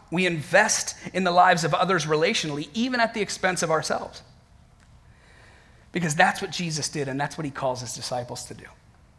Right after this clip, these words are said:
Uh, I've said this before, but each of us should be able to answer the questions,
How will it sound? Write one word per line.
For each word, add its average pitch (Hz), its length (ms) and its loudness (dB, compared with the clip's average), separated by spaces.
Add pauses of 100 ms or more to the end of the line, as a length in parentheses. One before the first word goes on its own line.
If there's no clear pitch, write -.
(1600)
Uh, 139 160 -6
I've 143 80 -4
said 190 180 2
this 165 120 -2
before, 170 460 2
but - 220 -4
each 202 200 -4
of 190 100 2
us 160 120 4
should 180 180 -2
be 165 100 -2
able 170 160 0
to 170 100 -8
answer 180 260 -4
the 156 100 0
questions, 156 580 4